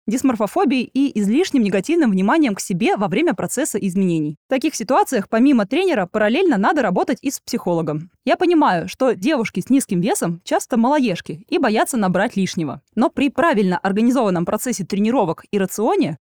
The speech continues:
вы будете набирать преимущественно мышечную массу. С каждым днем становиться сильнее и жизнерадостнее. И даже если вместе с мышцами увеличится и процент жира, на фоне мышц он будет смотреться очень красиво. Если вы скорее хотите убрать дряблость формы тела,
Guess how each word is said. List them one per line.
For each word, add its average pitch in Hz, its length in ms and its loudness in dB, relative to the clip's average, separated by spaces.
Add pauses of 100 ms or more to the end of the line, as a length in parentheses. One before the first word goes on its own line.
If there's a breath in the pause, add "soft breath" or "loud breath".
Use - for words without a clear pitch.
вы 277 120 2
будете 247 300 0
набирать 180 400 0
преимущественно 208 640 0
мышечную 208 540 2
массу. 180 400 -4 (120)
С - 120 -12
каждым 196 360 2
днем 220 160 2
становиться 196 460 0
сильнее 214 420 0
и 269 200 0
жизнерадостнее. 175 840 0 (100)
И 214 60 -2
даже 269 260 2
если 247 240 0
вместе 220 340 0
с - 80 -10
мышцами 214 460 2
увеличится 226 480 0
и 220 140 -4
процент 220 380 0
жира, 202 360 -2 (100)
на 196 100 0
фоне 285 280 2
мышц 247 380 -2
он 208 160 0
будет 339 220 2
смотреться 214 540 -2
очень 247 280 0
красиво. 160 460 -4 (480)
Если 320 280 0
вы 311 100 2
скорее 277 300 0
хотите 254 440 -2
убрать 220 420 0
дряблость 196 440 0
формы 262 300 0
тела, 285 360 0